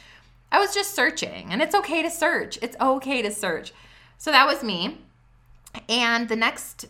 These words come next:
thing that I did was create some other courses that I thought would be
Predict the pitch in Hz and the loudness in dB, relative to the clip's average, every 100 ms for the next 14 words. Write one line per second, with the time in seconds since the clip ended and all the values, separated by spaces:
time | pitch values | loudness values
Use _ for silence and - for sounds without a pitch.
0 | - - 214 202 190 175 175 175 156 165 | -20 -4 -2 0 4 4 4 -2 -4 -2
1 | 196 170 180 165 - 196 185 - 180 156 | -4 0 0 0 -2 -4 -4 -2 -2 -2
2 | 156 - 277 277 262 277 254 220 190 180 | -4 -4 -2 0 0 -4 -4 -2 0 0
3 | 180 175 160 175 165 156 151 151 | 4 4 4 -4 -8 -8 -8 -10